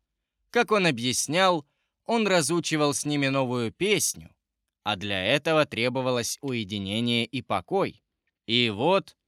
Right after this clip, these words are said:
В один прекрасный погожий вечер, как раз в день возвращения овец,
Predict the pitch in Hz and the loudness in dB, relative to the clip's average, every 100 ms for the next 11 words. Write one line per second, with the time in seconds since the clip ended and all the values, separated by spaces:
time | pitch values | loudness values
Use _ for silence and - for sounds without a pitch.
0 | _ _ _ - 92 131 151 220 196 160 | _ _ _ -16 -2 0 2 0 0 0
1 | 151 143 156 143 147 123 127 110 123 101 | 0 2 2 2 -2 -2 0 0 -2 -2
2 | 107 98 165 190 - 80 _ _ _ _ | -4 0 0 0 -4 -14 _ _ _ _
3 | _ _ - 143 135 113 139 160 - 110 | _ _ 0 0 0 2 4 4 2 -2
4 | 107 147 151 131 _ _ 175 208 170 156 | 0 2 2 -2 _ _ -2 0 2 2
5 | 143 113 - 151 135 117 - 110 95 123 | 0 0 -2 0 2 0 -2 -6 -4 0
6 | 180 - - | 0 0 -8